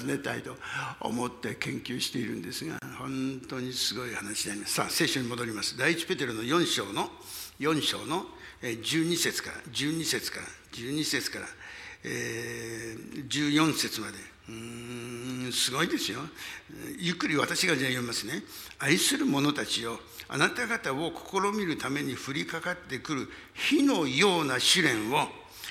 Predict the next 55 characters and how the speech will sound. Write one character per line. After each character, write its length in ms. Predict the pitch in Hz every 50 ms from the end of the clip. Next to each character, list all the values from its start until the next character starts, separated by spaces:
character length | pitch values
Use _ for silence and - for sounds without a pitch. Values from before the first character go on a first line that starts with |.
| - - -
何 280 | - 160 202 240 240 226
か 120 | - 165
思 380 | 151 135 123 156 156 160 190 220
い 100 | 247 240
が 160 | 220 233 220
け 140 | 220 254 262
な 180 | 247 254 262 262
い 80 | 262
こ 160 | 254 - 175
と 140 | - 165 156
が 340 | 139 135 135 135 135 135 - - - - - - -
起 120 | 233 190
こ 160 | 160 - 302 262 -
っ 40 | -
た 140 | - 180 -
か 120 | - -
の 160 | 151 151 151
よ 220 | - 143 151 147 131
う 40 | 123
に 140 | 131 127
驚 420 | - - 139 131 160 208 247 247 - -
き 160 | 190 139 -
怪 340 | - - 117 131 156 214 254
し 160 | - - 254
む 160 | 247 226 165
こ 140 | - 151 127
と 100 | 143 127
な 160 | 120 131 170
く、 180 | - - 110 101 - - - - - - -
む 240 | - 147 156 214 277
し 260 | 277 - - - 127
ろ 300 | 127 160 208 175 - - - - - - - - - - - - - - - - - -
キ 160 | - - 127
リ 120 | 156 240
ス 200 | 262 - - -
ト 100 | - 240
の 140 | 233 220 226
苦 320 | 208 - - 175 196 214 208
し 220 | - - 190 202
み 120 | 202 185
に 160 | 170 147 135 -
預 320 | - 127 135 151 170 208
か 180 | - - 262 -
れ 120 | 233 208
ば 220 | 156 139 131 139
預 220 | 143 147 151 190 202
か 140 | - 262 240
る 140 | - 113
ほ 160 | - - 165 185
ど 200 | 208 170 - - - - - - - -
喜 100 | 143 147
ぶ 500 | 139 185 240 262 262 - 285 285 294 -
が 140 | 277 - 165
よ 180 | - - 240
い。 100 | 214 233